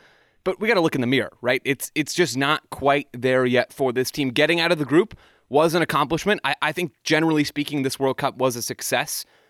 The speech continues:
for the U S M N T. It created a greater appetite for twenty twenty-six.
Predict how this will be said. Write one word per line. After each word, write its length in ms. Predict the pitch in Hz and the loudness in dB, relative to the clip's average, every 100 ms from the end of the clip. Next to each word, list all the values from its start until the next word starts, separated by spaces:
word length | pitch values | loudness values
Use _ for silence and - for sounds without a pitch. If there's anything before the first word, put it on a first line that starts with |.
| _ | _
for 280 | - 156 151 | 0 2 4
the 100 | 139 | 2
U 160 | 139 135 | 2 2
S 140 | 127 | 2
M 120 | 131 | -2
N 80 | 123 | -6
T. 180 | 117 135 | -4 -4
It 120 | 135 | -4
created 480 | - 131 135 135 123 | -4 -4 0 0 -2
a 120 | 123 | -6
greater 360 | 117 123 123 123 | -4 -2 -2 -2
appetite 600 | 123 123 120 131 120 - | -4 -6 -4 -2 -2 -4
for 260 | - 120 | -2 0
twenty 260 | 113 123 113 | 0 -4 -6
twenty-six. 580 | - 104 - 208 - | -6 -8 0 2 2